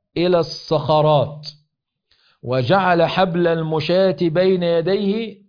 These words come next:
واستقبل القبلة صلى الله عليه وسلم.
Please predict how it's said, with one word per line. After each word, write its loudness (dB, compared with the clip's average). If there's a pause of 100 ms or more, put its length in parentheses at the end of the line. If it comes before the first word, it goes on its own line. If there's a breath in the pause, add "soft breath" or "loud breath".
واستقبل -2
القبلة 0 (380)
صلى 0
الله 0
عليه 0
وسلم. -2